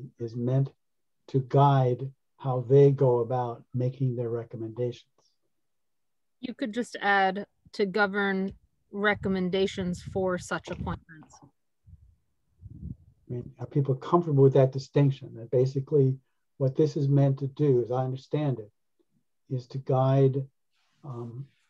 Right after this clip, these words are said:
Speaker 1: council committees that are supposed to make recommendations,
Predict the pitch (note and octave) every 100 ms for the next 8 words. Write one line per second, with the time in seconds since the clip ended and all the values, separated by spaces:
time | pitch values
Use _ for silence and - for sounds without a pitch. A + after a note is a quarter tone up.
0 | _ _ _ - F#3+ F#3 D3+ D3 D#3 _
1 | _ - D3+ D#3 A2 A#2+ _ _ _ _
2 | _ _ _ _ _ _ _ - A#2+ A2+
3 | A2+ A#2 - _ - C#3 C3 C3+ - B2
4 | A#2+ A#2+ - _ _ _ _ _ _ B2
5 | B2 C3 _ _ _ _ _ _ _ _
6 | _ _ _ _ - B2 A#2 A2+ A#2 B2+
7 | C3 A2